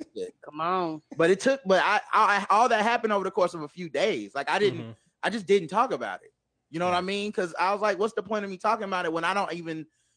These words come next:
Speaker 1: know how I feel?" And, and I'm not necessarily, like, um, I, I'm not as, I'm a, I'm not as necessarily a, a black and white on shit as a lot of people. You know, I'm not, like, so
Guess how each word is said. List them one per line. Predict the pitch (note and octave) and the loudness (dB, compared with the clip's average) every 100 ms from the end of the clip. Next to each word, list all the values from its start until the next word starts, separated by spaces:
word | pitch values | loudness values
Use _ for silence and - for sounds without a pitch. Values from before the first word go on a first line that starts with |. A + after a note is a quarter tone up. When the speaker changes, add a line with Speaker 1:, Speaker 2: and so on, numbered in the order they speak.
| _ | _
Speaker 1:
know | C3+ E3 F3+ | -4 2 4
how | F3+ E3 | 4 4
I | D#3 | 2
feel?" | - G3 F#3+ D#3+ | 2 0 2 0
And, | D3+ - | -2 -4
and | D3+ | -2
I'm | G3 G3 | 0 0
not | F#3 G3 D#3 | 2 0 -2
necessarily, | D3+ D3 - C#3+ C3+ C3+ | -8 -8 -6 -4 -4 -2
like, | B2+ B2+ A#2+ A#2 _ _ _ _ _ _ _ - | -2 -2 -4 -8 _ _ _ _ _ _ _ -2
um, | C3+ C3 B2 A#2 G#2 - _ _ _ _ _ - | 0 0 -2 -8 -14 -18 _ _ _ _ _ -12
I, | B2 _ | -12 _
I'm | F3 A3+ | -2 0
not | G#3+ D3+ | 0 0
as, | D#3 C3 - | -2 -4 -4
I'm | G3+ A3 | -2 -2
a, | F3+ - | -4 -4
I'm | G3 G#3 | -4 -2
not | F#3 F3+ - | -2 -2 -2
as | D3 C3+ | -6 -6
necessarily | C#3+ C3+ - C3 B2+ B2 | -10 -10 -8 -6 -6 -6
a, | A#2+ A2+ A#2 | -6 -6 -8
a | |
black | G#2+ C3+ C#3 | -6 -6 -4
and | B2+ | -4
white | B2+ B2 | -2 -2
on | A#2+ | -4
shit | A#2+ B2 | -8 -10
as | A2+ A2 | -8 -6
a | |
lot | A2 G#2+ | -4 -4
of | - | -6
people. | G2+ - - _ - | -14 -14 -20 _ -10
You | C#3+ | -2
know, | C#3+ | 2
I'm | D#3 D#3+ | 2 2
not, | F#3 A2 | -2 -2
like, | A#2+ B2 A2+ _ _ _ _ _ | -2 -4 -6 _ _ _ _ _
so | - D#3 D3 C3+ B2+ | 0 2 4 2 0